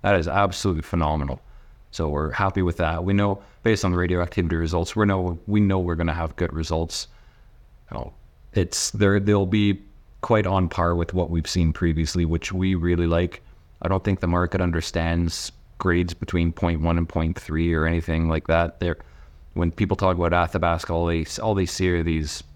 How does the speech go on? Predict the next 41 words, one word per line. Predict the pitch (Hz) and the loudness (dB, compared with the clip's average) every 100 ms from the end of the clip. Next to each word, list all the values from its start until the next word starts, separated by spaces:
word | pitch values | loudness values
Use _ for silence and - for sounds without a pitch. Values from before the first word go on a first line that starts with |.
| - | -4
outrageous | 92 90 87 87 - | -2 2 2 2 0
numbers, | 82 80 78 | 0 -2 0
one | 120 127 | 0 0
percent, | 107 101 90 - | 0 -2 -2 -2
five | 143 123 | 2 2
percent, | - - 85 76 - - | 0 -4 -4 -6 -8 -8
and | 82 | -4
they | 82 | 0
don't | 95 85 | 0 2
realize | 92 92 87 80 | 2 2 2 0
that | 87 87 | 0 -2
a | |
lot | 90 104 | 0 2
of | 95 | 2
those | 95 98 92 | 2 0 -2
deposits | - 90 90 87 85 | -2 0 0 -2 -6
don't | - 73 92 101 - - | -4 -4 -2 -4 -8 -2
move | 87 90 82 - | 0 0 -2 -6
forward | 80 101 98 80 | 0 2 2 0
because | 85 - 85 85 | -2 0 0 0
it's | 85 - | -4 -2
not | 95 95 90 | 0 2 0
about | 90 98 98 - - - - - | 0 0 0 -2 -10 -20 -20 -4
grade | 127 123 113 | 2 4 4
all | 101 | 2
the | 90 | 0
time. | 82 95 82 76 71 - | -2 -2 -2 -2 -8 -10
It's | - | -2
not | 110 110 | 0 2
even | 110 | 2
about | 113 110 | 2 0
size | - - 110 110 104 | 0 0 2 2 2
all | 92 92 | 0 0
the | |
time. | 85 101 82 76 76 | -2 0 0 0 -4
It's | 82 | -4
about | 87 92 95 - - - | -2 -2 -2 -6 -20 -4
engineering | 131 123 113 113 104 95 | 0 2 2 2 2 2
issues | 82 - 82 78 73 | 0 -2 -2 -2 -2
and | 82 87 | -2 0
mineability. | 104 110 113 101 113 104 90 73 - | 2 2 2 2 2 2 0 -2 -6